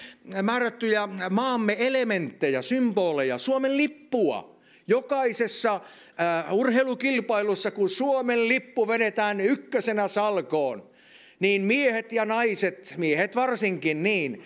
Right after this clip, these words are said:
ottavat hatun pois päästä. Se on ulkoinen symbolimerkki siitä, että me kunnioitamme Suomen lippua. Se ei ole mitään tekemistä palvontakunnian kanssa, minkä vain Jumala antaa, eikä näissä edellisissä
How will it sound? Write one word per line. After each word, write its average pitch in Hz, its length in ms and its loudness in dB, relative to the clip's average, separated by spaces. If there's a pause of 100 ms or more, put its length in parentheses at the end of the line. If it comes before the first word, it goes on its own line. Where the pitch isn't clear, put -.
(180)
ottavat 220 480 -2
hatun 240 480 0
pois 220 340 0
päästä. 202 400 -2
Se 226 120 0
on 220 200 -2
ulkoinen 254 760 0
symbolimerkki 196 1160 0
siitä, 156 520 -2 (320)
että 208 280 0
me 202 120 0
kunnioitamme 226 1120 0
Suomen 190 500 0
lippua. 175 280 -2 (140)
Se - 120 0
ei 269 60 2
ole 226 120 0 (220)
mitään 240 300 -2
tekemistä 214 480 -2
palvontakunnian 156 1120 -2
kanssa, 92 480 -10 (240)
minkä 208 280 -2
vain 214 200 -2
Jumala 220 440 0
antaa, 107 520 -6
eikä 190 220 -2
näissä 233 260 0
edellisissä 226 640 0